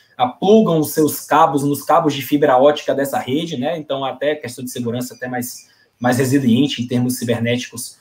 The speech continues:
do que sistemas que estão aí trafegando em, em, em, na internet. Então, toda essa tecnologia dessa rede que já existia, que a gente só precisou, a, a maior parte das instituições já estavam plugadas nessa rede, ah, elas já sabiam como funcionava essa questão de troca de informações,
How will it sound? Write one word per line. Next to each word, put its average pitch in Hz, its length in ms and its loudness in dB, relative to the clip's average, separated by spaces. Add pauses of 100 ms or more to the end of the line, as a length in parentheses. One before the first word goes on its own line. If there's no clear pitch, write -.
(260)
do 117 100 -6
que 123 180 0
sistemas 123 520 0
que 127 100 -6
estão 131 300 -4
aí 120 240 2
trafegando 117 520 -2
em, 113 360 -2
em, 110 320 -4 (120)
em, 110 300 -6
na 113 80 -2
internet. 113 720 -2 (340)
Então, 143 240 2
toda 240 280 6
essa - 180 4
tecnologia 175 400 4
dessa 151 260 4
rede 165 340 -2
que 143 100 -6
já 135 120 0
existia, 147 520 -2
que - 100 -6
a 123 60 0
gente 127 180 -6
só 139 80 -4
precisou, 131 640 -4 (280)
a, 127 260 0
a - 20 -4
maior 147 200 6
parte 147 200 2
das 135 160 4
instituições 135 480 -6
já 143 80 0
estavam 147 340 0
plugadas 135 480 0
nessa 123 240 -6
rede, 135 440 -4 (260)
ah, 123 240 -2
elas 147 200 6
já 160 120 0
sabiam 170 360 2
como 156 200 -4
funcionava 139 380 -4
essa 139 140 -10
questão 131 280 -8
de 131 100 -10
troca 147 320 4
de 131 100 -4
informações, 127 840 -4